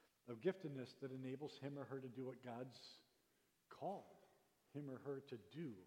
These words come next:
in the body. Now, we know from reading twelve, thirteen, and fourteen that apparently they were having struggles and their questions came out of some self-centeredness in their worship. It was about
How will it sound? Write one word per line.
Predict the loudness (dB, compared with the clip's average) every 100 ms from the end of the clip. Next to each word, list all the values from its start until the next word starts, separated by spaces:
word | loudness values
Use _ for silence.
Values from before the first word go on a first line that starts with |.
| -16 -20 -20 -20 _ -2
in | 0 2
the |
body. | 2 0 -2 -6 -16 -20 -20 -20 -20 _ _ _ _ _ _ _ 0
Now, | 6 6 4 -10 -8 0
we | 4
know | 8 8
from | 8 6
reading | 8 6 4
twelve, | 6 6 6
thirteen, | 0 4 2
and | 2 2
fourteen | 2 2 4 4 4
that | 4 4 0 -12 -18 -20 -20 -10 -4
apparently | -2 4 6 8 6 8
they | 8
were | 8 8
having | 8 6 4 0 0
struggles | 4 4 6 2 2
and | 0
their | 0
questions | 0 4 4 2 -4 -4 -4
came | 0 4
out | 6 6
of | 4 -2
some | -4 -4 0
self-centeredness | 0 0 2 4 6 6 6 4 -2 -10 -18 -20 -20 -20 -20 -4
in | 2
their | 6
worship. | 8 8 6 2 -2
It | 0
was | 2
about | 4 8 6